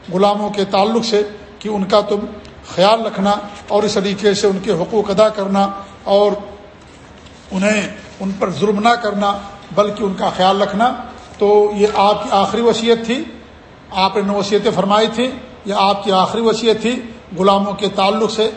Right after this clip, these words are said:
جسے میں نے آپ لوگوں کے سامنے بیان کیا۔ اللہ تعالیٰ سے دعا کہ اللہ رب العالمین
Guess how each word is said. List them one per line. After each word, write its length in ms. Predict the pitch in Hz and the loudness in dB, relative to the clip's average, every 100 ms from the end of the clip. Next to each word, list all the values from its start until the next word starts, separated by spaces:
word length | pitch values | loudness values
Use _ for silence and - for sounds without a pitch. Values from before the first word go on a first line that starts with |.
| - - - | -12 -18 -10
جسے 220 | 185 214 | -4 0
میں 140 | 202 202 | 0 2
نے 60 | |
آپ 160 | 190 185 | 2 2
لوگوں 260 | 190 185 190 | 0 0 -2
کے 140 | 190 | -2
سامنے 300 | 190 190 196 | 0 2 2
بیان 260 | 180 202 220 | 2 0 2
کیا۔ 200 | 233 247 240 - - - | 4 2 0 -12 -14 -6
اللہ 200 | 190 202 | 0 2
تعالیٰ 300 | 196 190 190 | 2 0 0
سے 100 | 185 | -2
دعا 160 | 190 190 | 0 0
کہ 100 | 190 | 0
اللہ 240 | 180 170 | -2 -2
رب 100 | 170 | -2
العالمین 360 | 185 185 240 | -2 -2 -2